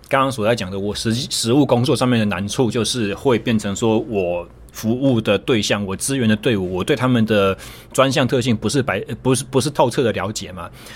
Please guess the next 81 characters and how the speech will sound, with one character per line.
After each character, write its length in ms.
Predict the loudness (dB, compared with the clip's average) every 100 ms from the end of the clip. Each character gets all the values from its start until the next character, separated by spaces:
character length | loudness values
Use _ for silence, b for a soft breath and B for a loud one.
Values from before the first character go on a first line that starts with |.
| B
所 160 | 0 2
以 60 | 4
这 100 | 2
个 80 |
时 140 | 4 6
候 100 | 4
需 200 | 4 2
要 120 | 4
教 200 | 4 2
练 120 | 2 0
很 100 | 0
密 180 | 2
切 160 | 2 2
的 80 | 2
向 220 | 2 2
我 100 | 0
解 140 | -2
释 100 | -2
说 220 | 0 2 2
，“哦， 60 |
我 100 | 2
们 120 | 0 -2
的 60 |
项 200 | 0 2
目 120 | 2 2
需 180 | 0
求 160 | -2 -2
是 60 | -6
什 180 | -6
么， 160 | -10 -8
我 120 | -4
们 160 | -2 -2
的 120 | -2 -6 -6
特 200 | 2 2
征 160 | 4 0
是 60 |
什 160 | 0 -6
么。” 180 | -12 -18 B B B B B
如 120 | 4
果 160 | 6 4 0
我 160 | 0 2
服 180 | 4
务 100 | 4
的 80 | 4
教 180 | 4 4
练 140 | 4
跟 140 | 2 2
我 100 | 2
说 240 | 4 2 B B
，“你 140 | -2 2
就 120 | 4
是 140 | 4
要 140 | 4 4
多 200 | 4 2
看， 240 | 2 -2
多 160 | 0 0
去 200 | 2 2
了 180 | 2 0
解， 260 | -2 -6 -2
试 180 | -2
着 160 | 0 0
做 140 | 2
做 180 | 4 2
看， 240 | 2 -2 -2
才 140 | 0
能 120 | 0
知 160 | 0 0
道 140 | 0
我 80 | 0
们 100 | -4
的 80 | -4
需 140 | -2
求 140 | 0 0
是 60 |
什 120 | 0
么” 140 | -6 -6
的 100 | -2
话， 260 | 0 -2 -6 b b b b
对 80 | -10
不 60 |
对？ 240 | -4 -4